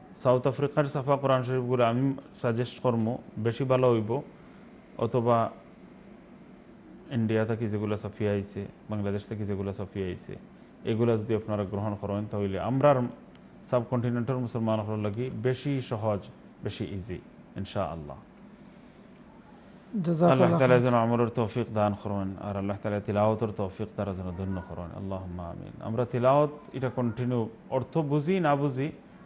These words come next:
Speaker 1: নিয়মতান্ত্রিকভাবে তিলাওয়াত করতাম। ওয়া, ওয়া ইযা তুলিয়াত আলাইহিম যাদাতহুম ঈমানা।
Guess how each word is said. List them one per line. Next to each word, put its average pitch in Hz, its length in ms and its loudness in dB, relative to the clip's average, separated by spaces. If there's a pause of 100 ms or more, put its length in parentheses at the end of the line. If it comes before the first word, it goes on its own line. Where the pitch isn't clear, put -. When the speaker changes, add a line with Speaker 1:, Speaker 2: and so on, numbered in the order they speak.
(120)
Speaker 1:
নিয়মতান্ত্রিকভাবে 147 840 2
তিলাওয়াত 120 400 4
করতাম। 117 500 -2
ওয়া, 113 160 -4 (500)
ওয়া 120 100 0
ইযা 117 240 2
তুলিয়াত 113 380 -2
আলাইহিম 104 520 -2
যাদাতহুম 107 640 -2
ঈমানা। 95 340 -6